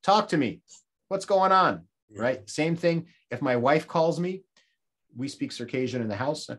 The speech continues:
Speaker 1: "Hey, Sipsa, qzapsasha." You know, "Talk to me, talk to me, qzapsasha." If I tell you, "Don't talk," okay?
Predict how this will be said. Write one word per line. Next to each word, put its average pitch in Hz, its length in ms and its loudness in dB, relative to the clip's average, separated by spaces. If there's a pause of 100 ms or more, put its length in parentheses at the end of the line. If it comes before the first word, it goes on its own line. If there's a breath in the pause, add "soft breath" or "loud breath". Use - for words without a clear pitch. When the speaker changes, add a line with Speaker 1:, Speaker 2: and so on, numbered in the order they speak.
(380)
Speaker 1:
"Hey, 220 220 4
Sipsa, - 500 -2
qzapsasha." 131 760 -2 (720)
You 98 80 -12
know, 98 220 -12
"Talk 143 240 0
to 110 100 -8
me, - 180 -12 (140)
talk 98 220 -12
to - 80 -16
me, 78 200 -20
qzapsasha." 95 680 -10 (1500)
If - 140 -14
I 160 120 0
tell 208 320 2
you, 208 500 2 (600)
"Don't 165 420 0
talk," - 480 -6 (1400)
okay? 123 280 -6